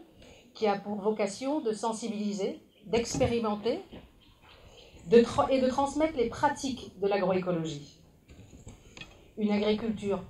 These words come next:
sans pesticides, sans engrais chimiques, qui respecte et qui valorise les processus naturels et qui permet de rendre possible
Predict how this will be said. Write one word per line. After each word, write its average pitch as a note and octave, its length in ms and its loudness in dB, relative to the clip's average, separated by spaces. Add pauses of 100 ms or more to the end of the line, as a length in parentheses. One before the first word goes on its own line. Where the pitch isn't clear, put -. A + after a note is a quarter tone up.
(120)
sans D4 240 -2
pesticides, C4+ 680 -4 (420)
sans D#4 380 0
engrais B3 260 0
chimiques, G#3 640 -6 (500)
qui G#3 160 -2
respecte A#3+ 680 -2 (200)
et G3+ 80 -6
qui G3+ 140 -8
valorise A3+ 680 2
les F3 80 -4
processus B3+ 560 -4
naturels F3+ 560 0 (720)
et B3+ 100 2
qui C4+ 120 -4
permet A3 420 2
de G#3 60 0
rendre G3 380 -2
possible F3+ 640 -4